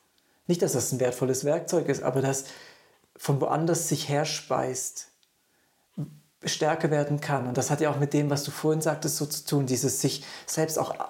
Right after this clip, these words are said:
immer mehr anzunehmen. Ich glaube, wenn ich immer mehr Ja sagen kann zu mir, egal wie ich gerade bin, dann wächst ja auch dieses Selbstvertrauen. Und in diesem Selbstvertrauen wächst die Intuition. Und mit der Verbindung zur Intuition bin ich wieder eingeklinkt in diese kosmische Intelligenz.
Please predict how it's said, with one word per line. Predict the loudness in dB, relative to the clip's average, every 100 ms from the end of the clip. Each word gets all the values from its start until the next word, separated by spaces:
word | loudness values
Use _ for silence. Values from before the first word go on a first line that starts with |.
| 2
immer | 4
mehr | 4 4 2
anzunehmen. | 0 0 2 2 0 -2
Ich | -4 -4
glaube, | 0 2
wenn | 2 2
ich | 2
immer | 2
mehr | 4 4
Ja | 4 4 2
sagen | 0 0
kann | 0 0
zu | 2
mir, | 2 2 2
egal | 2 2 2 2
wie | 2
ich | 2
gerade | 0 2
bin, | 4 4 2 0 -6 -14 -16 -16 -6
dann | 0 0 -2 -10 -16 -4
wächst | -2 0 0
ja | 0
auch |
dieses | 2 0 0
Selbstvertrauen. | 2 2 2 0 2 0 0 0
Und | 0
in |
diesem | 0 0 -2
Selbstvertrauen | 0 2 2 0 0 0 0 0 -6 -10
wächst | -2 -2 -2 -2
die | 0
Intuition. | 2 2 0 0 2 2 2 0 -6 -16 -20 -20 _
Und | 2
mit | 2 2
der | 2
Verbindung | 2 2 4 2 0
zur | 0
Intuition | 0 0 0 -2 0 2 4 4 2
bin | 2
ich | 2
wieder | 2 2 2
eingeklinkt | 2 2 0 0 0 2
in | 0
diese | 0 0 -4 -2
kosmische | -2 0 0 0
Intelligenz. | 2 0 2 0 0 -4 -8